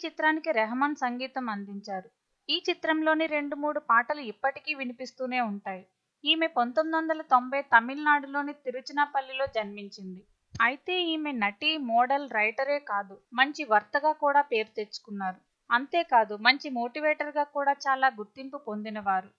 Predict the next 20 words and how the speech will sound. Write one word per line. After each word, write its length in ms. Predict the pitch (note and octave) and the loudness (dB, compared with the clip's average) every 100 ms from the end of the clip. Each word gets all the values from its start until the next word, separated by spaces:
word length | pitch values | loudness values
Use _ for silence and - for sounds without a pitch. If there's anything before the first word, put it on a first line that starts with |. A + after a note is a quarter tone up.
| _ - | _ 4
అయితే 280 | D4 E4+ F4 | 4 4 4
నటిగానే 640 | C4 A#3 D4 D#4+ D#4+ E4 | 6 6 4 0 0 0
కాకుండా 520 | D#4+ C#4+ C#4+ D4 C#4+ | -2 -2 -2 -2 -2
టీవీ 380 | D4 B3+ B3 C#4+ | -2 0 0 0
ప్రెజెంటర్గా 680 | D#4 C#4+ C#4 C4+ C4+ C#4 C4+ | -2 -4 -4 -6 -4 -2 -4
కూడా 300 | - C#4 C#4 | -2 0 0
చాలా 420 | C#4 A#3 A3+ C4+ | 2 4 6 4
మంచి 300 | C4+ C4 C#4+ | 2 -4 -8
పేరు 340 | - G#3 G#3+ | -6 -6 -4
ఉంది. 340 | G#3 G3 F#3 - _ _ D4+ | -8 -8 -12 -18 _ _ 4
ఈమె 240 | E4 F4 | 4 4
ఇందిరా 400 | C#4 B3+ D#4 E4 | -2 0 4 4
సినిమా 380 | E4 D4+ D4 D4+ | 4 -2 0 0
తర్వాత 560 | D4+ C#4+ C#4+ C#4+ D4 D4 | 4 2 2 2 2 4
పలు 160 | C#4 C#4 A#3+ | 4 2 -6
చిత్రాల్లో 480 | A3 C4+ C#4 C#4 C#4 | -4 4 4 4 -2
చిన్న 320 | C#4 B3 C4 | -2 -6 -6
చిన్న 320 | C#4 D#4 D#4 | -6 -6 -6
సినిమాల్లో 560 | D#4 C#4 C4+ C#4 C#4 C4+ | -8 -10 -2 0 0 -4
నటిస్తూ 600 | A#3+ A3+ B3 - A#3+ | -2 -4 -6 -12 -10